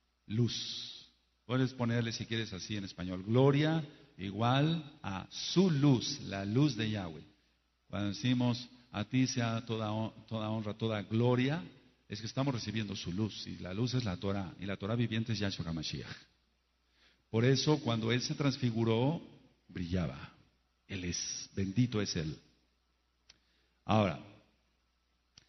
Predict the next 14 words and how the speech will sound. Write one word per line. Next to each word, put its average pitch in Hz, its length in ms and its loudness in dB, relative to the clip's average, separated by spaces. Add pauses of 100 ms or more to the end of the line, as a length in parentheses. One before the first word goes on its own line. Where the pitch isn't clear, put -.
(720)
fíjate 160 320 2
muy 147 140 4
bien 139 220 4
que 139 80 -4
acabamos 117 340 -2
de 151 80 -2
meditar 139 340 -2
en 120 60 -2
Ezequiel 117 500 -2
cuarenta 117 300 -2
y 113 60 -2
tres, 110 260 -4
verso 104 320 -4
dos, 117 420 -4